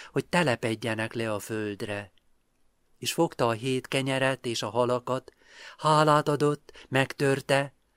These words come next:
odaadta tanítványainak, a tanítványok pedig a sokaságnak.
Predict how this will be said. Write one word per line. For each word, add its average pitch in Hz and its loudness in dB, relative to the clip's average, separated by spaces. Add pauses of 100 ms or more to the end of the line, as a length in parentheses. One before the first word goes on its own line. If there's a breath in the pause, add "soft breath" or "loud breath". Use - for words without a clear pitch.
(260 loud breath)
odaadta 175 8
tanítványainak, 147 2 (380 soft breath)
a 127 -6
tanítványok 156 4
pedig 135 0
a 127 0
sokaságnak. 110 -4